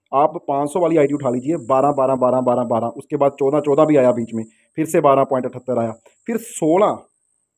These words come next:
सोलह मई को जहाँ पर हमें लॉस हुआ, कितना हुआ? तेरह डॉलर। पाँच सौ वाली आईडी के ऊपर तेरह, दो सौ वाली के ऊपर पाँच डॉलर। तो अगले दिन वो रिकवर हो गया, आप देखो जहाँ पर फिर से बारह डॉलर आ गए, फिर से पाँच।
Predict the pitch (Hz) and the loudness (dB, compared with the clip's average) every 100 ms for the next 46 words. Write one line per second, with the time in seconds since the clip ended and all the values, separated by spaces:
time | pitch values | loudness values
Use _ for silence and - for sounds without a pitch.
0 | _ _ - 139 156 190 165 151 143 170 | _ _ -2 2 4 4 2 0 0 -2
1 | 151 131 143 143 139 120 107 113 101 151 | -4 -4 -4 -2 -2 -2 -4 -8 -14 -10
2 | 180 185 165 175 - _ _ _ _ - | -4 -2 -2 -2 -6 _ _ _ _ 0
3 | 180 170 127 104 - _ 143 139 147 180 | 2 2 0 -2 -8 _ 0 2 2 2
4 | 160 151 147 160 151 139 143 170 - _ | 2 2 0 -6 -6 -2 -2 -2 -8 _
5 | 123 139 139 156 147 147 139 160 - - | -4 -4 0 0 0 -2 -4 -6 -8 -8
6 | 123 110 104 101 - _ _ 202 165 175 | -6 -6 -10 -12 -18 _ _ -2 0 4
7 | 202 208 202 202 208 185 160 160 143 143 | 2 2 0 2 0 0 0 -2 -2 -4
8 | 147 143 147 147 151 180 151 147 143 135 | -4 -4 -6 -8 -6 -2 2 2 2 2
9 | 123 127 127 165 185 - 139 - | 2 0 -6 -8 -6 -4 -6 -6